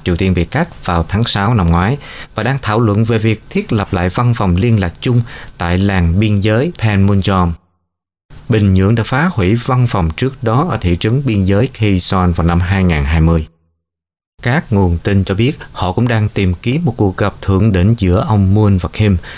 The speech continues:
nhưng không có thời gian hoặc là các chi tiết khác được đưa ra do đại dịch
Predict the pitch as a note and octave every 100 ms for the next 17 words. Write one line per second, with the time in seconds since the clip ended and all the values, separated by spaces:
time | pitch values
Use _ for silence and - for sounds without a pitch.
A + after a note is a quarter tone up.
0 | - - G#2 G2+ F#2+ F2+ G2+ F#2 F2+ G2+
1 | D3 - G2+ F#2 F2 A2 A2 G2 - F#2
2 | D#2+ - B2+ - F2+ A2+ A#2 - C#3 E3+
3 | F#2+ F2 G#2 F2+ F#2 F2 F2 E2 D#2